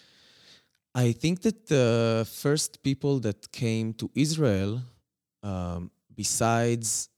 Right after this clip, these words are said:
having the share-, shared, uh, religion as, um, you know, the reason for them being there, although, um, there, there were Jewish people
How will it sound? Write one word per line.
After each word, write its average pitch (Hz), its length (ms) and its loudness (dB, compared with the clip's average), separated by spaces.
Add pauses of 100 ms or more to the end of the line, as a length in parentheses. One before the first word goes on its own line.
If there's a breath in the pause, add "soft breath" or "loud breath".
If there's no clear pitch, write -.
(200)
having 110 400 -4
the 95 80 -4
share-, 113 540 0
shared, 117 720 0 (560)
uh, 90 460 -4 (100)
religion 101 720 0 (480)
as, 95 560 -2 (680)
um, 87 640 -6 (680)
you 98 100 -4
know, 98 140 0
the 95 160 -2
reason 104 360 0
for 95 200 -6
them 98 240 -4
being 113 320 0
there, 95 360 -4 (280)
although, 104 500 2 (580)
um, 95 300 -6 (220)
there, 101 180 0 (100)
there 101 240 -2
were 110 300 2
Jewish 101 460 -2
people 98 360 -6